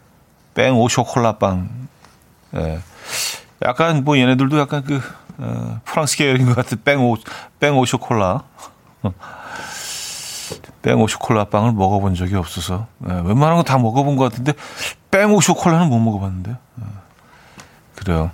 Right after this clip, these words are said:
요즘 정말 다양한 음식들을 집에서 해 드시는구나. 맞아요. 저도 사실은 뭐 그, 예, 그 어느 때보다 좀 음식을 많이 집에서, 어, 하는 편입니다, 요즘. 네. 어,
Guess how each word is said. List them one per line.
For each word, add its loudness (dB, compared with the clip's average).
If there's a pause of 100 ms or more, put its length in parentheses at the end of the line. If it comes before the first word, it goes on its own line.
(460)
요즘 0
정말 4
다양한 2
음식들을 4
집에서 2
해 4
드시는구나. 0 (1600)
맞아요. 0
저도 0
사실은 0
뭐 4 (420)
그, -2 (140)
예, 0 (400)
그 0
어느 2
때보다 2
좀 2
음식을 0
많이 2
집에서, -2 (600)
어, 0
하는 0
편입니다, 0
요즘. -4 (160)
네. -4 (1200)
어, 2